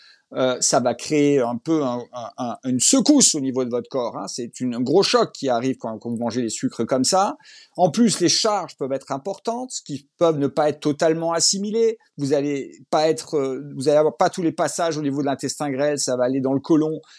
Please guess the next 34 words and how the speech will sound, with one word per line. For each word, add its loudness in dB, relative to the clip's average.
et 0
vous 2
allez 6
développer 2
des 0
fermentations, -4
des, -2
des -6
vies -4
bactériennes 2
qui -8
vont -2
déséquilibrer 2
votre 0
vie -4
intestinale 0
et 4
vous 6
allez 4
quand 2
même -4
profiter -4
du -2
mauvais 2
gras 0
avec -4
des -6
macrophages. -4
Vous 0
allez 6
induire -2
ce -8
qu'on -6
appelle -2